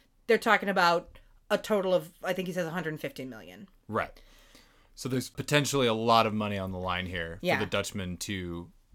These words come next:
Speaker 2: forge.
Speaker 1: Yeah, and he's got his forgery in place at the National Archives. Well, they've already figured out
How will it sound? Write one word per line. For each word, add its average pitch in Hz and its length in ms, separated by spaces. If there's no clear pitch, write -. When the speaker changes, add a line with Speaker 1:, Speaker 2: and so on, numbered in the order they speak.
Speaker 2:
forge. - 500
Speaker 1:
Yeah, 170 180
and 220 100
he's 220 260
got 226 340
his 202 220
forgery 208 520
in 196 240
place 175 360
at 175 60
the 160 40
National 156 300
Archives. 143 300
Well, 208 80
they've 233 180
already 202 300
figured 160 360
out 160 380